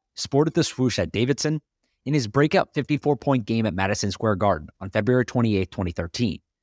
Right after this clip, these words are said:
he was wearing Nike Zoom Hyperfuse, a pair of sneakers he still owns, tucked away in his East Bay area home,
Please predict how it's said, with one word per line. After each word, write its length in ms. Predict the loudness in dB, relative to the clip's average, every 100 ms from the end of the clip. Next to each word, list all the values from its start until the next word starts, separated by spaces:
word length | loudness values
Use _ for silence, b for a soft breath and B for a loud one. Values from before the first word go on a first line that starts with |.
| _
he 100 | -2
was 140 | 0 2
wearing 320 | 2 2 2
Nike 360 | 2 0 0 0
Zoom 340 | 0 0 -2
Hyperfuse, 600 | -2 -4 -4 -8 -10 -14 _ _ _
a 80 | -6
pair 220 | 0 2
of 80 | 0
sneakers 360 | -2 0 0
he 80 | 0
still 320 | -4 -2 -2 0
owns, 460 | 0 0 -6 -18 _ _ _ -2
tucked 220 | 0 2
away 240 | 2 2
in 80 | 2
his 160 | 0 -2
East 220 | -4 -2
Bay 240 | 0 0 0
area 360 | -2 -2 -4
home, 340 | -2 0 0